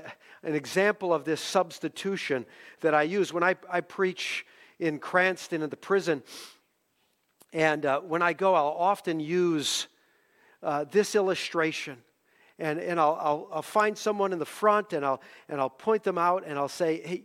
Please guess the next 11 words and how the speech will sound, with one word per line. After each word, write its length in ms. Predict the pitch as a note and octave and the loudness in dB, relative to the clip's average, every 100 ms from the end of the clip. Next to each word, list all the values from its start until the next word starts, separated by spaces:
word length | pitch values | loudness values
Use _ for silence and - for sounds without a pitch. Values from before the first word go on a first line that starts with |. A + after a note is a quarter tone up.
| D3+ | -10
John," 540 | F#3 G#3+ E3 A2+ A#2 _ _ - - | -4 0 0 -2 -6 _ _ -18 -10
I 120 | D3 | -8
said, 340 | - D#3+ D3 - _ _ _ _ | -2 -2 -4 -10 _ _ _ _
"listen, 320 | - A3+ - C3 | -4 -4 -2 -4
if 140 | E3+ | 0
I 140 | G#3+ | 0
were 140 | C#4 A3 | 0 -2
to 60 | |
go 220 | D3+ F3+ F3+ | -2 -2 -4
to 180 | - | -6
the 220 | D#3 C3+ | -4 -4